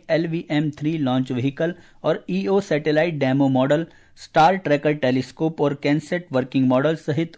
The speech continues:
उन्नत वैज्ञानिक उपकरण शामिल होंगे। इस पहल के साथ मंत्रालय आदिवासी युवाओं के लिए अंतरिक्ष विज्ञान, प्रौद्योगिकी, इंजीनियरिंग और गणित के क्षेत्र में नई राह खोलना चाहता है।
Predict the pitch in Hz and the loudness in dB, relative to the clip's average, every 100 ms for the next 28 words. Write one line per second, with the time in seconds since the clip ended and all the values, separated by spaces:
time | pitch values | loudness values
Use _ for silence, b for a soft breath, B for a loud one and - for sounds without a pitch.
0 | - 160 180 190 147 127 123 139 156 156 | -4 -2 0 -2 -2 -2 0 0 0 -4
1 | 139 - 151 180 - 123 113 107 117 117 | -10 -4 -2 -2 -2 -2 0 -2 -4 -4
2 | 104 82 B B B 127 - 139 147 147 | -4 -8 B B B -10 -2 0 0 0
3 | 139 143 147 139 127 131 135 160 165 120 | 0 2 2 0 0 0 0 0 0 -2
4 | 120 120 113 120 117 110 127 151 170 170 | 0 -2 -4 -4 -4 0 0 0 -2 0
5 | 175 180 B B 143 156 185 185 170 131 | 0 -2 B B -2 0 0 0 -2 -4
6 | 131 143 160 165 - 120 123 131 147 160 | 2 2 2 0 -2 -2 0 0 2 0
7 | 165 160 B B 127 143 143 170 196 208 | 0 -4 B B 0 2 2 0 0 -2
8 | 202 147 147 139 185 190 - 147 - 180 | 0 0 2 2 0 -2 -2 -4 -2 -6
9 | 180 180 180 147 147 170 127 151 160 147 | -4 -2 0 2 2 2 2 2 0 2
10 | 127 120 113 123 113 117 113 98 - | 2 2 0 -2 -2 -2 -2 -4 -8